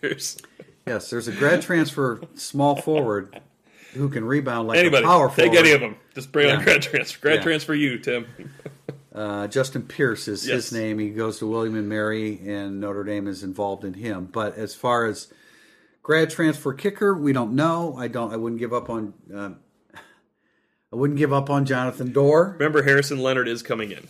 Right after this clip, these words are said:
Speaker 1: A
Speaker 2: Harrison
Speaker 1: freshman
Speaker 2: Leonard,
Speaker 1: preferred
Speaker 2: I think,
Speaker 1: walk-on.
Speaker 2: is a very key man.
Speaker 1: Yeah.
Speaker 2: Uh, and I would go so far as to say that, um, there's a good chance he's Notre Dame's kicker.
Speaker 1: At some point next year?
Speaker 2: At some point.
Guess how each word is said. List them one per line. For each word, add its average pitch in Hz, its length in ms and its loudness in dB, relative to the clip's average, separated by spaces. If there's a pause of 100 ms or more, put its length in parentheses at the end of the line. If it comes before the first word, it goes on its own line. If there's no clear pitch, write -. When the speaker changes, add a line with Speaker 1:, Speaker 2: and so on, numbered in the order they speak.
Speaker 1:
A 110 80 -8
Speaker 2:
Harrison 147 540 2
Speaker 1:
freshman - 20 0
Speaker 2:
Leonard, 139 320 2
Speaker 1:
preferred 117 220 -2
Speaker 2:
I 104 80 -4
think, - 140 -4
Speaker 1:
walk-on. 127 100 -2
Speaker 2:
is 110 100 -8
a 113 60 -6
very 110 260 -2
key 117 280 -10
man. 139 420 -4
Speaker 1:
Yeah. 92 140 -10 (840)
Speaker 2:
Uh, 117 600 -4 (420)
and 123 160 -6
I 127 100 -2
would 135 220 0
go 131 160 2
so 135 220 -4
far 139 300 0
as 135 100 -4
to 131 80 -12
say 143 340 -2
that, 135 420 -2
um, 139 440 -2 (1900)
there's 139 220 2
a 131 60 -2
good 143 260 0
chance 147 380 -4
he's 139 240 -6
Notre 139 180 0
Dame's 135 180 -4
kicker. - 400 -10 (580)
Speaker 1:
At 110 100 -12
some 107 160 -8
point 104 220 -8
next 107 200 -12
year? 123 200 -10 (280)
Speaker 2:
At 107 160 -8
some 127 220 -6
point. 90 280 -12